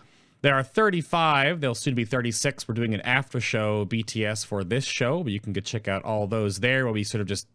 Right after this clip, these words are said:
sit back and talk about the, either the wrap-up of the show, if it's, like, the Mage after show, or sort of a get-together before the show happens, which is a meet and greet podcast, to sort of go over what we wanna do.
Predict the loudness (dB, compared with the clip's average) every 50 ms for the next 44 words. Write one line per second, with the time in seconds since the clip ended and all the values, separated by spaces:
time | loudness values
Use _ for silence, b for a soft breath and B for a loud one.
0 | _ -6 -4 -4 -2 0 0 0 0 0 -2 -4 -6 -6 -6 -8 B B B B
1 | B B B B B B B B 2 2 2 4 4 4 4 4 2 2 0 0
2 | 0 2 0 0 -2 -2 -2 0 2 2 2 0 0 0 -2 0 2 2 2 2
3 | 2 0 -2 -2 -2 -2 0 0 2 2 2 2 0 -2 -2 -4 -4 -2 0 0
4 | 2 2 0 0 -2 -2 -2 -2 -2 -4 -4 0 0 0 2 2 0 0 -2 -2
5 | -2 -2 -2 -2 -2 -2 -2 -2 -2 0 -2 -2 -2 -2 -2 -2 -2 -2 -2 -4
6 | -6 -4 -4 -2 -2 -2 -4 -2 -2 -2 -2 -2 0 0 0 0 0 -2 -2 -2
7 | -2 -2 -2 -2 -2 -2 0 0 0 0 0 0 -2 -4 -2 -2 -4 -4 -4 -6
8 | -4 -2 -2 -2 -2 -2 -2 -2 -2 -2 -4 -6 -8 -10 -10 -8 -6 -4 -4 -4
9 | -4 -4 -4 -2 -2 -2 -2 -2 -4 -4 -2 -2 -2 -2 -2 -2 -2 0 0 -2